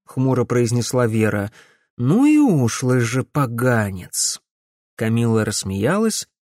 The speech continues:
Макс лишь тихонько хмыкнул. "Кстати, о поганцах", продолжила Вера. "Вы Андрея нигде не видите?"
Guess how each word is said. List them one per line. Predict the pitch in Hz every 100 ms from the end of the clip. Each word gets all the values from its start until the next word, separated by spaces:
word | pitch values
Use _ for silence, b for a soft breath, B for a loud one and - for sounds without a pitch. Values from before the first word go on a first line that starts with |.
| _
Макс | 120 123 214 - -
лишь | 196 202 -
тихонько | 147 135 131 131 151
хмыкнул. | - 113 98 - - - - _ _ b b b b -
"Кстати, | - 285 285 277
о |
поганцах", | 285 220 143 139 - 170 156 - - _
продолжила | 139 131 135 123 127 127
Вера. | 117 120 120 135 147 b b b -
"Вы | 165 220
Андрея | 220 214 190 143 135
нигде | 170 196 190 302
не | 269
видите?" | 143 117 113 - 147